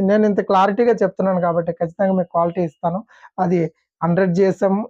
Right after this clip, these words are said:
హండ్రెడ్ జిఎస్ఎం కానీ, వన్ టెన్ జిఎస్ఎం కానీ, పర్సెంటేజ్‌లో వచ్చేసి నైంటీ పర్సెంట్ కానీ, సెవెంటీ ఫైవ్ పర్సెంట్ కానీ మీకు ఖచ్చితంగా ఇస్తానండి. బెస్ట్ క్వాలిటీ ఇస్తాను. దీని బోర్డర్ కూడా హెవీగా ఉంటది, చాలా గట్టిగా ఉంటది, గాలికి చిరిగిపోయే అవకాశం ఉండదు,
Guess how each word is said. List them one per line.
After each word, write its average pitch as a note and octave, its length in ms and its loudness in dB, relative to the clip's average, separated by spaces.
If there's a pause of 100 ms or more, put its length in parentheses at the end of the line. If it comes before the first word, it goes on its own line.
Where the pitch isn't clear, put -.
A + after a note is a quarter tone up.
హండ్రెడ్ F#3 360 0
జిఎస్ఎం F#3+ 420 0
కానీ, F3 260 0
వన్ F3+ 220 0
టెన్ F#3+ 200 2
జిఎస్ఎం F3+ 380 0
కానీ, E3+ 240 -2 (340)
పర్సెంటేజ్‌లో G3+ 640 2
వచ్చేసి F#3 420 -2 (140)
నైంటీ F#3 340 0
పర్సెంట్ F#3+ 400 -2
కానీ, F3+ 280 0
సెవెంటీ F#3+ 420 0
ఫైవ్ G3 200 0
పర్సెంట్ F3 380 -4
కానీ E3 240 -2 (340)
మీకు F#3 220 0
ఖచ్చితంగా G3 520 0
ఇస్తానండి. F3 520 -2 (320)
బెస్ట్ F#3 260 -2
క్వాలిటీ F#3+ 360 0
ఇస్తాను. E3+ 400 -2
దీని E3+ 220 -2
బోర్డర్ F3+ 380 0
కూడా G3+ 180 0
హెవీగా F#3+ 420 2
ఉంటది, E3 360 0 (300)
చాలా F#3 240 0
గట్టిగా F3+ 360 0
ఉంటది, E3 340 0
గాలికి F3+ 460 2 (260)
చిరిగిపోయే F#3 460 2
అవకాశం E3+ 420 -2
ఉండదు, D#3+ 300 -4